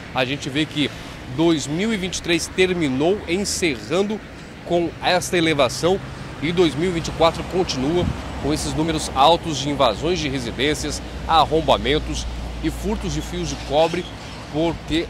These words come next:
o pessoal aproveita, Ana, que é um material fácil de ser desmascarado e vendido no mercado negro, já que muitos donos de ferro velhos irregulares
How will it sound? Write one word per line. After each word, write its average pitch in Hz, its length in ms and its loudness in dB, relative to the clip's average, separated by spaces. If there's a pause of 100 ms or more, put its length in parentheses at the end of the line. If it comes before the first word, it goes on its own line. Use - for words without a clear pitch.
o 151 80 -4
pessoal 143 720 2
aproveita, 143 640 2
Ana, 104 180 0
que 98 100 -8
é 151 60 0
um 160 80 -4
material 143 460 2
fácil 151 540 0
de 123 140 -8
ser 131 360 -2 (540)
desmascarado 139 1000 0 (260)
e 156 140 -6
vendido 151 580 -2 (220)
no 156 140 0
mercado 160 440 0
negro, 139 320 0 (200)
já 143 160 0
que 156 120 -6
muitos 156 600 -2 (380)
donos 156 320 4
de 127 80 -6
ferro 120 340 -4
velhos 131 400 2
irregulares 123 640 0